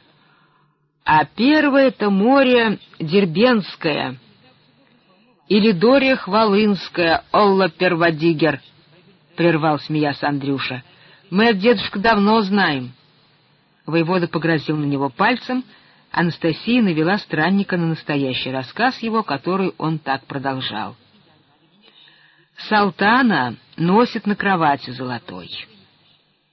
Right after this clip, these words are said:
Над ним терем оскомитный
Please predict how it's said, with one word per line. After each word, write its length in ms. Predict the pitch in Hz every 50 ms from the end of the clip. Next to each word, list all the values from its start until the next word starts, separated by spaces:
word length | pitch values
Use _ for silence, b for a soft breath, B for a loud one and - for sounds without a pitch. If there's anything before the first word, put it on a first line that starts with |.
| _ _ _ - _
Над 260 | 165 175 175 170 156
ним 340 | 180 214 247 269 254 214 - - _ _ -
терем 520 | - 233 240 233 208 147 139 131 123 123 127 - - _ _ _ _ - _ _
оскомитный 960 | - 160 160 - - - 190 180 175 165 147 139 - - - - 101 98 147